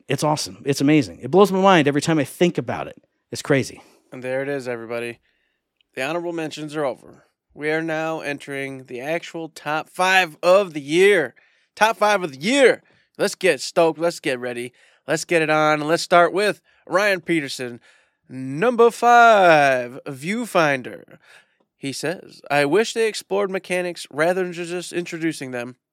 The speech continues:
Speaker 2: but moving around three D photos is still mind-blowingly cool." I did not play this one.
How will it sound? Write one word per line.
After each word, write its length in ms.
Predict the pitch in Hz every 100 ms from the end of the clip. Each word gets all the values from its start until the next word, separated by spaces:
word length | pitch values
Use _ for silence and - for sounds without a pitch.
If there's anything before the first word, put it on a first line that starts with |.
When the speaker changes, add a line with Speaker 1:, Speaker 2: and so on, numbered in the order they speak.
| _ -
Speaker 2:
but 160 | 196
moving 320 | 165 196 220 226
around 240 | 214 196
three 180 | - 175
D 140 | 180
photos 480 | 160 165 160 151 151
is 160 | 156 151
still 440 | - 180 180 180 _ _ _
mind-blowingly 1160 | 139 156 170 175 175 - 135 151 165 160 156 151
cool." 520 | - 170 175 123 - _ _ _ _ _
I 80 | -
did 140 | 160 160
not 180 | 175
play 160 | - 196
this 180 | 180 -
one. 140 | 127